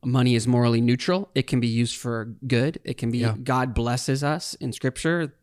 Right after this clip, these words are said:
Speaker 1: God blesses people with abundance. So
Speaker 2: Yeah.
Speaker 1: obviously God, God's not gonna bless someone with something that's evil, uh, you know, so God gives to us as stewards the money that he's
Speaker 2: Right.
Speaker 1: entrusted to us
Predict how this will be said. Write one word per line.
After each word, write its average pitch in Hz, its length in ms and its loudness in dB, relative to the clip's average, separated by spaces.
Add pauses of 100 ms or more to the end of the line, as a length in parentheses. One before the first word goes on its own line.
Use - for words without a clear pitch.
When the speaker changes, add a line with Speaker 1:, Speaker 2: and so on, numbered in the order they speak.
(220)
Speaker 1:
God 123 240 0
blesses 123 380 -2
people 131 320 -6
with 113 160 -4
abundance. 135 580 -6
So - 80 -6
Speaker 2:
Yeah. 135 140 2
Speaker 1:
obviously 135 340 -4
God, 117 360 -4 (640)
God's 120 280 -2
not 127 140 2
gonna 131 140 2
bless 123 300 0
someone 131 760 -2
with 127 140 -6
something 127 340 -4
that's 110 280 -8
evil, 139 520 -4 (340)
uh, 117 440 -6
you 113 180 -8
know, 117 320 -6
so 123 320 -2 (480)
God 131 580 0 (120)
gives 156 420 2 (120)
to 165 240 0
us 151 420 -2 (100)
as 120 200 -4
stewards 151 800 -6
the 127 60 -12
money 135 300 -2
that 113 140 -14
he's 120 140 -8
Speaker 2:
Right. 113 80 0
Speaker 1:
entrusted 135 320 -4
to 147 140 2
us - 300 -4